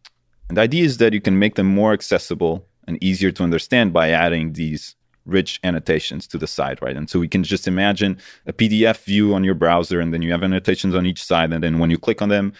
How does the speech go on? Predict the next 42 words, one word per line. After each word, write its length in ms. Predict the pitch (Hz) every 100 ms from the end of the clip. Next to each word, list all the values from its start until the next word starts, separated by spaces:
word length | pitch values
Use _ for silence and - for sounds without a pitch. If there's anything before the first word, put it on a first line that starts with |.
| -
a 60 | -
sidebar 520 | - 95 90 87 87
expands, 540 | 87 - - 147 135 110
and 140 | 90
then 140 | 90
you 120 | 87 87
have, 280 | 80 - _ - _ -
uh, 80 | 80
you, 240 | 85 73 - - _
annotations 520 | 90 82 87 82 85 73
that 140 | 71
support 340 | - - 73
LaTeX 420 | 82 82 82 76 -
and 100 | 73
Markdown. 540 | 69 - - 71 - - _ _
Uh, 200 | 67 69 -
and 140 | - 80
so 120 | 82
the 80 | 80
idea 160 | 92
is 80 | 104
that 100 | 85
you 80 | 87
can, 240 | 98 90 - _ _ _ _
say, 240 | - 87
explain 760 | 80 - - 95 98 104 104 95 -
a 100 | 87
tougher 520 | - - 95 - 98
part 340 | 87 - 95 92
of 140 | 80
a 60 | 76
paper 520 | - 117 - 135 131 _
where 180 | - 80
there's 220 | 78 -
a 40 | 76
step 500 | - 92 90 _ _ -
that 180 | 85 82
is 120 | 80
not 160 | 87
completely 420 | - 80 85 80 78
obvious, 560 | 92 104 104 107 - _ _
um, 360 | 76 67 71